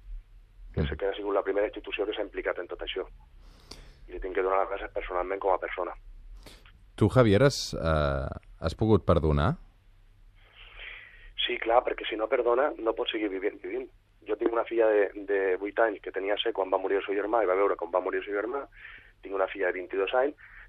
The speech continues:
Speaker 1: tinc nebots, i tinc molta família,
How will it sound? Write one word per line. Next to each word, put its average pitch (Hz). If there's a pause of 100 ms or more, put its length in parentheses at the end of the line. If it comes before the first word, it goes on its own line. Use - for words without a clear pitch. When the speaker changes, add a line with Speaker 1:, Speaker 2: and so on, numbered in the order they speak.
Speaker 1:
tinc 92
nebots, 120 (420)
i 101
tinc 101 (760)
molta 107
família, 139